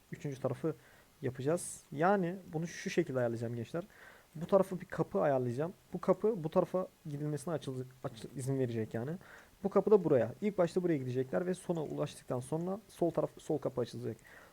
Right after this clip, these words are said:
Sol taraftan, sol kapıdan da gidip oraya ulaştıktan sonra bir D G tuşu ile bu taraf açılacak ve burayı da bitirecek. Ve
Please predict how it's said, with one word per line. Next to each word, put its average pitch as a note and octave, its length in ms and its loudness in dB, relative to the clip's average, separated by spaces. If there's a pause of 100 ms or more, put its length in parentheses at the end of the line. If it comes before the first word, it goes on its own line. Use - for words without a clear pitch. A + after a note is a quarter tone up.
Sol G3 300 4
taraftan, F3+ 500 0 (120)
sol F#3+ 140 4
kapıdan C#3+ 360 0
da C3 40 -4
gidip B2+ 300 -6
oraya B2+ 140 2
ulaştıktan B2+ 640 -2
sonra F#3 440 -2 (460)
bir D3+ 140 -4
D C#3 180 4
G D3+ 260 2 (140)
tuşu - 280 -8 (140)
ile D#3+ 240 2 (480)
bu E3+ 100 0
taraf D3 260 6
açılacak E3+ 400 -2
ve F3+ 160 4
burayı E3+ 200 4
da C#3 100 2
bitirecek. B2+ 480 -4 (280)
Ve F3 240 2